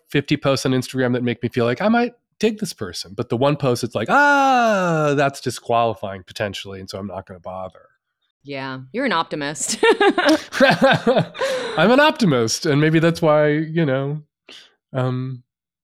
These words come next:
Speaker 1: not without grief, not without effort, but, like,
Speaker 2: But I like
Speaker 1: the
Speaker 2: that
Speaker 1: person,
Speaker 2: about
Speaker 1: the
Speaker 2: you.
Speaker 1: person
Speaker 2: I
Speaker 1: who
Speaker 2: think
Speaker 1: started
Speaker 2: we
Speaker 1: a
Speaker 2: all
Speaker 1: column
Speaker 2: need
Speaker 1: a
Speaker 2: more of
Speaker 1: million
Speaker 2: that.
Speaker 1: years ago and said, "Nobody should listen to me because I've been in a relationship for too long, and what do I know about dating?" Like,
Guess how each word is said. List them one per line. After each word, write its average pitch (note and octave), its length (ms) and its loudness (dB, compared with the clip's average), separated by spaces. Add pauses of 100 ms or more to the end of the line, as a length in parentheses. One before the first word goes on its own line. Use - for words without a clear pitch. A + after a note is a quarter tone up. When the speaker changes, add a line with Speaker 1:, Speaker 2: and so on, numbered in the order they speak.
(160)
Speaker 1:
not C3 240 0
without B2 260 0
grief, B2+ 320 0
not A#2+ 120 0
without A#2 280 -2
effort, G#2 480 -6
but, G#2 160 -14
like, G#2 260 -12 (680)
Speaker 2:
But B3+ 120 -2
I F4+ 120 2
like G4+ 160 2
Speaker 1:
the - 60 2
Speaker 2:
that C4+ 80 0
Speaker 1:
person, F#3 260 4
Speaker 2:
about E3+ 100 4
Speaker 1:
the F3 60 8
Speaker 2:
you. E3+ 40 2
Speaker 1:
person G3+ 240 6
Speaker 2:
I - 20 8
Speaker 1:
who G3 40 8
Speaker 2:
think - 20 2
Speaker 1:
started F#3 240 4
Speaker 2:
we E3+ 60 6
Speaker 1:
a - 20 6
Speaker 2:
all E3 60 6
Speaker 1:
column E3 220 6
Speaker 2:
need E3 40 4
Speaker 1:
a D#3+ 40 4
Speaker 2:
more - 0 -
of - 20 4
Speaker 1:
million D3+ 180 4
Speaker 2:
that. C#3+ 60 4
Speaker 1:
years D3+ 120 2
ago C3+ 240 4
and B2+ 140 2
said, B2 160 2
"Nobody C3 300 2
should B2 140 -2
listen B2+ 240 0
to B2 40 2
me A#2 120 2
because A2 280 -2
I've G#2 140 0
been G#2+ 120 0
in G#2+ 100 0
a G#2+ 60 0
relationship A2 520 -2
for D#3 100 -2
too E3 160 -2
long, D#3+ 220 2
and B2 80 0
what A#2 80 2
do A2+ 80 0
I A2 80 0
know A2 100 0
about G#2 240 -4
dating?" C3 480 -2 (420)
Like, C#3 240 -2